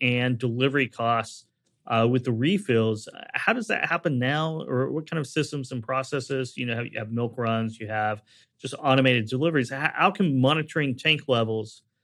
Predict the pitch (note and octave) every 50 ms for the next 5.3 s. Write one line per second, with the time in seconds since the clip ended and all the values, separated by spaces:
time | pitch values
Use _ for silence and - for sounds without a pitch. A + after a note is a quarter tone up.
0 | _ _ _ _ _ _ - C3 A#2+ A#2 B2 C#3 D3 E3 E3 E3 D#3+ D#3 D3 C3
1 | B2+ A#2+ A2 - - C#3 D3 D3 C#3+ C#3+ - - B2 A2+ A2 - - - C#3+ C#3
2 | C3+ B2 - - - - B2+ A#2+ A2+ G2+ G2+ G#2 - - A2 G#2+ G#2+ G#2 G2 G2+
3 | - - D#3+ D#3 D3 C3+ A#2+ - - - D#3 E3+ F#3+ F3 D3 A#2 A2 - - -
4 | G#2+ G#2+ G#2+ A2 A2 - C#3 C#3 C3+ - - C#3 B2+ B2+ - _ C3 A#2 A#2+ -
5 | - _ B2+ B2+ B2 A#2